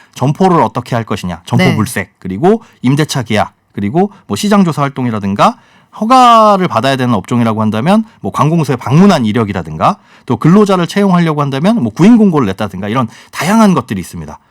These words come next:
Speaker 1: 이런 것들을 했다라는 걸 증명할 수 있는 자료들을 제출하게끔 되어 있으니까 "이런 활동을 했습니다"라고 해서 제출하시면 이것도, 에, 우리가 일반적인 회사에 "취업할래요"라고 구직 활동한 것과 마찬가지로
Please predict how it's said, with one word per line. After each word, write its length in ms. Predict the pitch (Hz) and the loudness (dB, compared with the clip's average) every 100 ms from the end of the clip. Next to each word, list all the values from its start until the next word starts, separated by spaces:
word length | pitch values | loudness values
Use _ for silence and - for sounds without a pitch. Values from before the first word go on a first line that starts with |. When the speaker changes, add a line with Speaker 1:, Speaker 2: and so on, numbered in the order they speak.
| - | -6
Speaker 1:
이런 340 | 131 170 180 170 | 0 0 0 0
것들을 500 | 147 - 151 147 143 | -2 -4 -4 -4 -4
했다라는 840 | 196 _ 214 196 175 143 135 131 | -6 _ -2 0 0 -2 -2 -2
걸 260 | 139 202 226 _ - 104 | 2 2 0 _ -12 -4
증명할 400 | 135 147 143 135 | -2 0 -2 -4
수 100 | 123 | -4
있는 140 | 113 | -4
자료들을 560 | - 107 127 110 160 208 _ | -4 -2 -2 -2 -2 -4 _
제출하게끔 560 | - 98 135 127 - 107 | -10 -6 -6 -6 -6 -6
되어 180 | 95 92 | -4 -6
있으니까 520 | - 87 85 143 127 _ _ | -8 -10 -4 -4 -4 _ _
"이런 220 | - 139 139 | -2 -2 -2
활동을 320 | 139 127 123 | -4 -6 -6
했습니다"라고 760 | 160 170 156 151 151 117 113 | -6 -6 -2 0 0 -2 -6
해서 240 | 113 127 139 _ - | -6 -6 -8 _ -16
제출하시면 540 | 92 110 - 104 131 110 | -14 -12 -10 -8 -6 -6
이것도, 320 | 101 110 98 _ - _ - | -6 -6 -8 _ -20 _ -10
에, 140 | 90 | -8
우리가 260 | 90 98 101 | -6 -6 -2
일반적인 500 | 127 147 135 120 120 | 0 -2 -4 -6 -4
회사에 360 | 185 185 170 | -4 -2 -4
"취업할래요"라고 920 | 147 - 190 175 156 143 143 117 104 | -4 -4 -4 -4 -4 -4 -4 -4 -6
구직 260 | 98 117 123 | -6 -8 -8
활동한 300 | 123 107 104 | -10 -8 -8
것과 240 | 92 110 | -8 -8
마찬가지로 880 | 104 - - 156 151 117 - 143 185 | -10 -12 -10 -6 -4 -6 -4 -2 -2